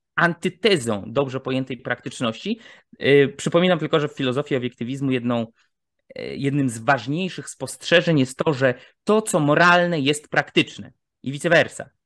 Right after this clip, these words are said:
To, co praktyczne, jest moralne. Jeśli coś nie jest moralne i nie jest praktyczne, to może jedynie nosić znamiona jakiegoś, e, pragmatyzmu, ale to jest tym, co obiektywizm odrzuca.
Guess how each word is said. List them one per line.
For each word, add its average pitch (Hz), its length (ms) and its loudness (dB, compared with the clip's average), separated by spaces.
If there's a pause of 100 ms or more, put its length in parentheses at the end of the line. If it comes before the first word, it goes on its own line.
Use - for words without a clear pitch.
(120)
To, 139 80 -8
co 143 100 -8
praktyczne, 135 640 -4 (260)
jest 143 280 -4
moralne. 127 480 0 (300)
Jeśli 147 280 -10
coś - 520 -2 (800)
nie 190 360 4
jest 160 440 -2
moralne 180 600 0
i 151 160 -8
nie 175 260 -2
jest - 260 -8
praktyczne, 160 680 -6 (260)
to 143 120 -4
może 180 240 0
jedynie 175 360 -4
nosić 170 420 -4
znamiona 160 800 0
jakiegoś, 123 480 -4 (380)
e, 123 340 4
pragmatyzmu, 175 800 2
ale 151 240 0
to 196 200 0
jest 196 240 -2
tym, 175 200 -2
co 160 140 -4
obiektywizm 139 440 -6
odrzuca. 120 460 -6